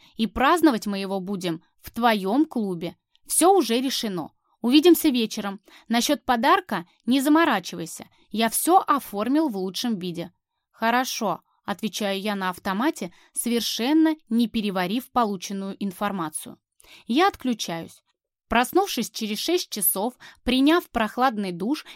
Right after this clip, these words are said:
я, наконец, начинаю понимать суть разговора с другом.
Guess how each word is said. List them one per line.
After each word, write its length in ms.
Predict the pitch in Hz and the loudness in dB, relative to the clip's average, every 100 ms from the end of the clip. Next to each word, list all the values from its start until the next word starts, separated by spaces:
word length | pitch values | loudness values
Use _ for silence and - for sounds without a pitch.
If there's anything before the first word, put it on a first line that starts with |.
| - | -6
я, 220 | 202 339 | 2 4
наконец, 480 | 370 320 302 320 - | 4 6 6 6 4
начинаю 600 | 226 - 202 190 233 220 | -4 -4 -8 -4 -4 -4
понимать 560 | - 190 180 180 294 | -6 -6 -4 -2 -2
суть 300 | - 226 214 | -4 -6 -6
разговора 560 | 208 190 185 185 208 226 | -6 -8 -6 -4 -4 -4
с 80 | 214 | -6
другом. 460 | 240 226 175 160 | -4 -6 -6 -12